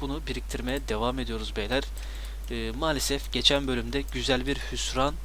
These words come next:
yaşadık. O upgrade'in maliyeti bizlere nereden baksanız bir kırk beş elli M'ydi. İtemleri alması, harcadığımız boostlar ve M D'lerin yanışı kötü bir zarardı ama yapacak bir şey yok. Çünkü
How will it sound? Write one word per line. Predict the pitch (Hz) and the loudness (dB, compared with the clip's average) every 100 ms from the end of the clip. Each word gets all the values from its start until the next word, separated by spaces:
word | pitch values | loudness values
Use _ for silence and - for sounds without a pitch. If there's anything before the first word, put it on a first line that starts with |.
| - - | -6 -4
yaşadık. | 113 - 113 135 - - - - - | 0 2 0 -2 -4 -6 -6 -6 -2
O | 117 120 | 2 2
upgrade'in | 123 - 127 123 131 | 2 0 0 0 0
maliyeti | 123 123 120 120 127 135 | 2 4 4 4 0 0
bizlere | 117 107 117 123 | -2 0 0 2
nereden | 120 113 110 113 | 2 2 0 0
baksanız | 110 - 123 113 | -2 -2 -2 -2
bir | 127 | -2
kırk | - 131 117 - | -2 -2 -2 0
beş | 135 - - | 2 2 0
elli | 117 120 | -2 0
M'ydi. | 123 113 110 | 0 0 -2
İtemleri | - - 123 120 120 | -2 0 0 0 2
alması, | 120 120 117 - | 2 0 -2 -2
harcadığımız | 117 117 110 110 117 120 113 | 0 0 0 -2 -2 -2 -2
boostlar | 127 120 - 120 117 - - - - - | -2 -2 0 2 0 -2 -6 -6 -6 -2
ve | 123 123 - - - 123 | 2 2 2 -6 -6 -2
M | 120 123 | 2 4
D'lerin | 127 123 127 123 | 4 2 2 2
yanışı | 123 135 127 - 156 - - - - - - - - | 4 4 4 0 0 -4 -6 -6 -6 -6 -6 -6 -2
kötü | - 165 175 | 0 2 4
bir | |
zarardı | 160 170 165 156 165 | 8 10 10 8 4
ama | 147 175 | 4 6
yapacak | 165 156 156 151 | 4 6 4 4
bir | - | 0
şey | 185 | 0
yok. | 175 | 2
Çünkü | - 156 - 165 | 0 0 0 -2